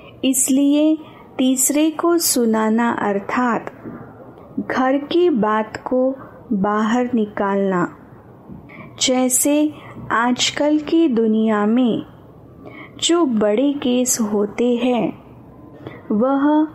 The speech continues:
अखबार तक फैल जाते हैं, तो यहाँ भी ब्राह्मण परिवार के अखबार में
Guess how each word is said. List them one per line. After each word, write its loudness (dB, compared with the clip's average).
अखबार 0
तक 0
फैल 2
जाते 0
हैं, 0
तो 4
यहाँ 0
भी 0
ब्राह्मण 2
परिवार 0
के -2
अखबार -2
में 0